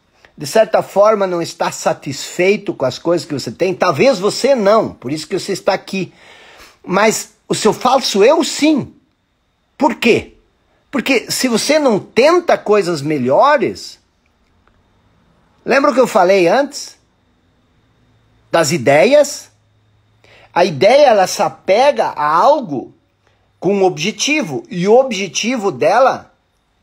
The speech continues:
é, ela acredita, a ideia acredita que o objetivo dela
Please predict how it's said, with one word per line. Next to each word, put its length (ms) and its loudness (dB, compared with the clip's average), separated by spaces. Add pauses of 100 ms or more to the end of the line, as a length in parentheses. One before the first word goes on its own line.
(360)
é, 280 -4 (1000)
ela 200 2
acredita, 680 -2
a 80 -6
ideia 280 2
acredita 440 -4
que 120 -4
o 80 2
objetivo 640 -2
dela 580 2